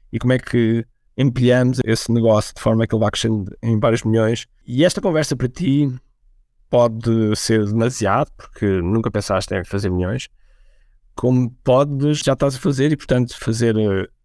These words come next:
ser uma coisa comum para ti, ok? Independentemente em que fase é que tu estás,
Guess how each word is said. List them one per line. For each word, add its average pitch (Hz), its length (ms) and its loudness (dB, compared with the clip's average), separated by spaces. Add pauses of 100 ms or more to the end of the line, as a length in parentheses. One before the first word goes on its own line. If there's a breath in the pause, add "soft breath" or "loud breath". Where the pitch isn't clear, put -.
(180)
ser - 260 0
uma 117 200 0
coisa 135 180 -2 (180)
comum 143 380 0
para 131 140 0
ti, - 240 -6 (320)
ok? 117 240 -6 (880)
Independentemente 170 720 2
em 131 60 2
que 123 60 -6
fase 120 300 0
é - 20 -2
que 104 60 -14
tu - 80 -12
estás, 92 480 -4